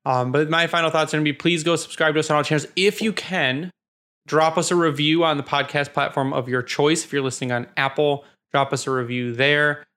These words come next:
I think you can, uh, I think you can now review, not review, but maybe leave stars on Spotify.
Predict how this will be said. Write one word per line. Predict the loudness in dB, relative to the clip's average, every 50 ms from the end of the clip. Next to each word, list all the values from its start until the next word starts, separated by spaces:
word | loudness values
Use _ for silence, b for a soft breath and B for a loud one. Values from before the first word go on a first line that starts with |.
| _ _ _ _ _ _ _ _ _ _ _ _ _ _ _ _ _ -4 -4
I | 0
think | 0 0 0 0 0
you | -2 -4
can, | -2 -2 0 2 2 2 2 2
uh, | 2 2 2 2 2 2 0 0 -2 -6 -16 _ _
I | -6 -2
think | 0 0 0 0 -2
you | -4 -4
can | -2 -2 -2 0
now | 2 2 2 2
review, | 2 2 2 0 0 -2 -2 0 2 2 2 0 0
not | 0 0 0 2
review, | 2 0 2 2 0 0
but | 0 -2
maybe | -2 -2 -2 0 -2 -2 -2
leave | -2 -2 -2 -4 -4 -6
stars | -6 -4 0 2 2 4 2 2 0 0
on | 0 -2 -2 -2
Spotify. | -4 -6 -4 -2 0 2 2 0 0 0 0 2 2 2 2 0 -2 -4